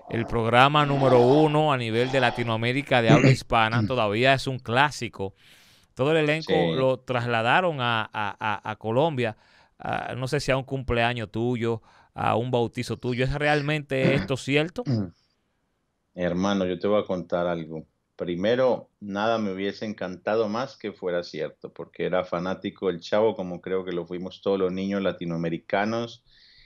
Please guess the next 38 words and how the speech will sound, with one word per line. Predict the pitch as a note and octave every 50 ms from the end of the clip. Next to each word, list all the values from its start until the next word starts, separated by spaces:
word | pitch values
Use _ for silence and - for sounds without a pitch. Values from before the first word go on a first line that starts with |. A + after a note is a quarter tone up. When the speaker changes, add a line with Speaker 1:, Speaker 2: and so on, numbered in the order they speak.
| _ _ -
Speaker 2:
y | G2 F#2+ F#2+
hoy, | G#2 A2+ B2 C3+ C#3 C#3 C3 A2 G2+ F#2+
eh, | F2+
del | F#2+ F#2+ F2+ E2+
planeta | - F#2+ G2 G2+ A2 A2+ G#2+ - G2+
entero, | F#2+ F#2+ F#2 - B2 A2+ G2 F#2
¿no? | F#2+ G#2+ G2+
Porque | F#2 F2 - F#2+
es | F#2 F#2
una | G2+ G2+ G2 -
serie | - G#2+ G#2 G#2 G#2 G2
que | - - F2+
trascendió | E2+ - F#2 E2+ E2+ - - F2+ F2+ F2+ F#2 F2 -
todas | - G2+ G2+
las | G2 F#2 -
fronteras | - F#2 F2+ F2 E2+ - - G#2+ A2 G#2+ G#2+ G#2 - -
y | F2+ E2+
tiene | - F2+ F#2+ F#2+
un | F#2+ F#2+
lenguaje | F#2+ F#2+ F#2 F2+ F#2+ G2 G2 G2 - - A2 G#2+ G#2 G#2 _ _ _ _ _ _ _ _ _ _ _ -
de | - E2+ F#2 F2+
humor | F2 F2 F#2+ G2 F#2+
universal | G2+ G2+ G2 F#2 F#2 F2+ F2+ F2 - F#2+ F#2 G2
increíble. | G2 F#2+ F2 - - G2 F#2 F2 E2+ E2 D#2+ D2+ D2 D2 D#2 _ _ _ _ _ _ _ _ _ _ _ -
Eso | G#2+ G2+ A2+ B2+
es | B2 -
falso | - A#2 A2+ G#2+ G2+ - - F2+
totalmente, | - F2+ F2 - F#2 F2+ F#2 F#2+ G#2 G#2+ G#2+ G#2 G#2 - G2+ F#2+
nunca | F#2+ G2+ G#2 G#2+ G#2+ - - A2+ A2 G#2
hubo | G#2 G#2 G2+ G#2 G#2+
una | G#2 G#2 G2 F#2+ F#2
fiesta, | - - A2+ A#2 A#2+ A#2+ - - B2 A#2+ A#2
ni | A2 G#2+ G#2
siquiera | G#2+ - G2+ F2+ G#2+ A#2 C3 C#3 -
con | C3 A2+ G2+
gente | - A#2 A#2 A#2 - B2+
del | B2 A2+ G#2
elenco | G2 G2+ A2+ B2 B2+ B2 A#2+ - - A#2+ A#2+ - - _